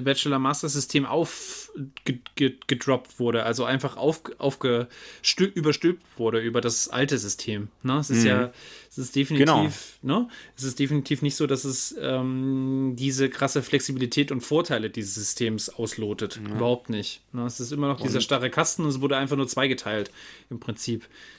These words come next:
Speaker 1: im Bachelor und Master und sowieso jeder, also die, ich glaub, der, der Anteil ist immer noch sehr gering, der, der, ähm, nach einem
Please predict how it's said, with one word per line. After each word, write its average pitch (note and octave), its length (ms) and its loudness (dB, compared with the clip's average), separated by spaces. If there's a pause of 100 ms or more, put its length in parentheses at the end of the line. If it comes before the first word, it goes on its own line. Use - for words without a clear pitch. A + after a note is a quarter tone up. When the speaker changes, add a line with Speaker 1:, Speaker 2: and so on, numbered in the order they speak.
(100)
Speaker 1:
im A2 120 -8
Bachelor A#2+ 380 -2
und G#2 160 -8
Master G#2+ 360 -2
und G2+ 120 -4
sowieso A#2 340 -2
jeder, B2+ 500 0 (300)
also G#2+ 140 -10
die, A#2+ 240 -2
ich C#3 100 -4
glaub, - 160 -2
der, A#2+ 140 2
der A2+ 440 -2
Anteil C#3+ 560 2
ist - 180 -4
immer C#3 160 0
noch C#3 120 0
sehr C3+ 160 2
gering, C3+ 460 2
der, B2 420 2 (520)
der, A#2 380 2
ähm, A2+ 440 -2 (100)
nach A#2+ 220 0
einem A#2 360 -4